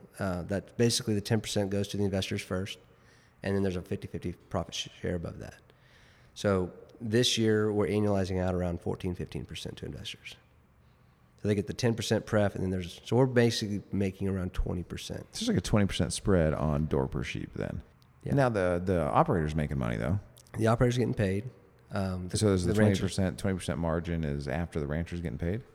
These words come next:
Speaker 1: Correct.
Speaker 2: So he's just what, taking a salary?
Speaker 1: He is, yes.
Speaker 2: Yeah.
Speaker 1: Yeah.
Speaker 2: So he's not involved in the investment side?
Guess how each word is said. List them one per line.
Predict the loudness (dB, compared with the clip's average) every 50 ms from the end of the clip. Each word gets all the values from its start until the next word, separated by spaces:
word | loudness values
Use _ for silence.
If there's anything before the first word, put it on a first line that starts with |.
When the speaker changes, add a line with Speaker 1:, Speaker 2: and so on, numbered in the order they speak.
| -20 _ _ -20 -20 -20 -20 -12
Speaker 1:
Correct. | -8 -8 -8 -8 -10 -14 -20 -20 -20 -20 _ _ _ _ _ -20 -20 -20 -18
Speaker 2:
So | -8 -4 0
he's | 0 0 0 -2
just | -4 -6 -6 -6
what, | -6 -6 -6 -6
taking | -6 -6 -6 -4 -4
a | -4
salary? | -4 -2 -2 0 -2 -2 -4 -8 -12 -20 -20 -20 _ _ _ _ _ _ _ _ -20 -20 -10 _
Speaker 1:
He | 0 2 2 2
is, | 0 -2 -4
yes. | -6 -8 -8 -10 -14 -20 -20 -16 -12 -10
Speaker 2:
Yeah. | -10 -10 -10 -14 -18 _ _ _ _ -12
Speaker 1:
Yeah. | -10 -10 -10 -10 -14 -20 -20 -20 -20 _ _ -8
Speaker 2:
So | -4 -2
he's | -2 0
not | 0 -2 -2 -4 -6 -8 -14 -20 -20 -20 _ _ _ _ _ _ _ _ _ _ _ _ -20 _ -4
involved | -2 -2 0 0 0 -2 -2 -4
in | -4 -4
the | -4 -4
investment | -4 -6 -6 -8 -10 -12 -12
side? | -12 -12 -12